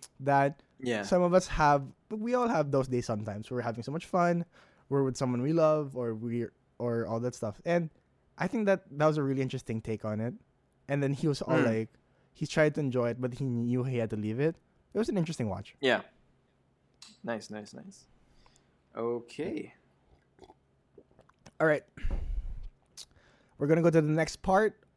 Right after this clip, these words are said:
Speaker 1: Heartbreaking scenes. What,
Speaker 2: Heartbreaking scenes.
Speaker 1: what broke your heart the most in this episode, Josh?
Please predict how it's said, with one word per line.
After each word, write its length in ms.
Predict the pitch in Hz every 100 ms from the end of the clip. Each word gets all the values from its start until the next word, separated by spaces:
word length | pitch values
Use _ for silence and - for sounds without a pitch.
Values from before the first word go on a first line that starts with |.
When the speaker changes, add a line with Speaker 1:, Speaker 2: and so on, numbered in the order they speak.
| -
Speaker 1:
Heartbreaking 580 | 208 202 196 196 208
scenes. 880 | 185 - 214 208 139 101 92 - - _ _ _ _ _ _ _ _ _ _ _ _ _ _
What, 120 | 165 180
Speaker 2:
Heartbreaking 600 | 185 185 - 156 156 143
scenes. 420 | - 135 120 101
Speaker 1:
what 160 | 202 - 165
broke 240 | 196 208
your 140 | 180 127
heart 320 | 143 123 101
the 140 | 180 107
most 340 | 107 104 -
in 120 | 127
this 120 | 110 113
episode, 480 | 104 - 110 98
Josh? 240 | 101 95